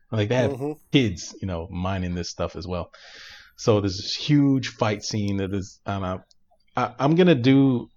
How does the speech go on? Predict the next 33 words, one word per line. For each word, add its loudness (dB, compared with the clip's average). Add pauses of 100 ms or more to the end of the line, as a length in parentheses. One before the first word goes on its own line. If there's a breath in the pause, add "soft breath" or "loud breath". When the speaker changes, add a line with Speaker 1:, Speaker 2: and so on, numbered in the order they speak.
(120)
Speaker 1:
I'm 2
not 6
gonna 4
talk 2
about 4
it 0
too 0
much 0
'cause 0
I 2
really 2
want -4
you -6
guys 0
to -4
actually -4
see -4
the 0
film. -2
The -2
last -2 (100)
end 0
of 0
it, -4
uh, -2
these -4
fight -4
sequences -6
of -4
this -8
sword -4
play, -2
it's, -6